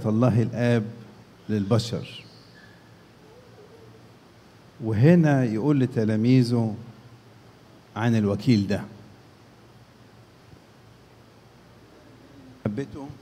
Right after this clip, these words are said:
ربنا بيبين محبته، ونشوف عمل الوكيل.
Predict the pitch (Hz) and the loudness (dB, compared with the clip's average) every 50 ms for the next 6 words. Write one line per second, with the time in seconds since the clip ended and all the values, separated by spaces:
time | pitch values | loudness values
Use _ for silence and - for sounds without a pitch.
0 | - - - - - - - - - 104 107 104 104 131 143 139 127 117 123 120 | -20 -20 -20 -20 -20 -20 -16 -8 -4 -4 -2 0 2 2 2 2 2 2 0 0
1 | 113 127 139 143 139 135 127 120 123 - 123 110 104 107 147 143 - 185 160 147 | 0 2 2 4 4 4 4 2 0 -2 -4 -4 0 0 0 2 2 2 2 2
2 | 151 - - - - - - - - - - - - - - - - - - - | 0 -4 -12 -16 -20 -20 -20 -20 -20 -20 -20 -20 -20 -20 -20 -20 -20 -20 -20 -20
3 | - - - 120 120 117 117 - - 160 151 139 143 123 107 113 127 127 123 120 | -14 -6 -2 0 0 0 -2 -2 0 0 0 0 -2 -4 -2 0 2 2 2 2
4 | 113 110 107 107 110 110 110 - 139 131 117 95 80 | 0 0 0 -2 -2 -4 -4 -2 0 0 0 0 -2